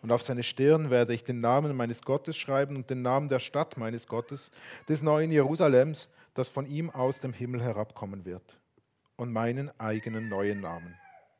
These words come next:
Wer bereit ist zu hören, achte auf das, was der Geist den Gemeinden sagt.“ Das lasse ich aus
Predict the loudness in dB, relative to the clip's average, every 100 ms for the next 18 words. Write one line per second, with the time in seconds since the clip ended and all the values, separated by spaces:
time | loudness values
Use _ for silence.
0 | _ _ _ _ _ _ -20 -2 6 8
1 | 8 8 6 2 -8 -4 -4 0 0 0
2 | -2 -6 -6 -2 -4 -2 -4 -2 -4 -6
3 | -8 -6 -6 -4 -4 -8 -20 -20 _ _
4 | -14 -10 -8 -8 -10 -10 -12 -12 -12 -18
5 | _ -20 _ _ _ _ _ _ _ _
6 | _ _ _ _ _ _ _ _ _ -10
7 | -2 0 0 0 -4 -6